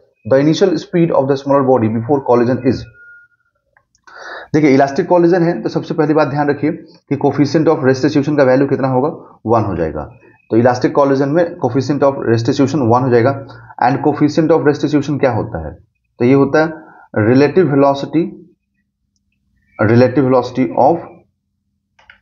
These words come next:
या during separation, during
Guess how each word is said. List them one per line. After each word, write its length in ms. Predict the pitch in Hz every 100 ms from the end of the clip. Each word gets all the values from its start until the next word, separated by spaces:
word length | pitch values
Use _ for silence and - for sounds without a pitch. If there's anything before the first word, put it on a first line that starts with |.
| _ _ _ _ _ _ 117
या 140 | 120
during 300 | 120 120 135 139
separation, 460 | 117 127 117 113 - - - - - - - _ _ _ 101
during 320 | 110 107